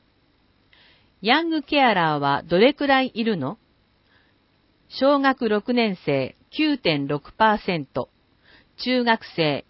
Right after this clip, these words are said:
四点五パーセント、全日制高校生、三点六パーセント。三十人学級の場合、クラスに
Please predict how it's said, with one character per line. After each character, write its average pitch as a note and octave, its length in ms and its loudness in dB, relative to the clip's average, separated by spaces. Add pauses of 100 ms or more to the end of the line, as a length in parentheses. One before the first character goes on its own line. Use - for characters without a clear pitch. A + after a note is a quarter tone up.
四 B3+ 320 0
点 D#3 260 -2
五 D3+ 160 -2
パ G#3+ 220 2
ー - 100 -6
セ G3 140 0
ン C#3+ 100 -6
ト、 - 240 -6 (720)
全 C#4 260 2
日 C#4 180 -2 (180)
制 A#3 220 4
高 A#3+ 260 0
校 G#3 260 0
生、 C#3 400 -2 (220)
三 C#4 240 0
点 D3+ 300 -4
六 D3 240 -6
パ A3+ 220 2
ー G#3+ 120 -4
セ G3 120 0
ン C3+ 100 -6
ト。 - 220 -6 (1300)
三 C#4+ 240 0
十 C#4 240 -2
人 C4+ 300 -2
学 B3+ 240 0
級 F3 240 -4
の C#3+ 160 -2
場 D3 240 0
合、 D3 60 0 (560)
ク B3+ 120 -2
ラ A3 140 2
ス - 160 -10
に D3 240 -4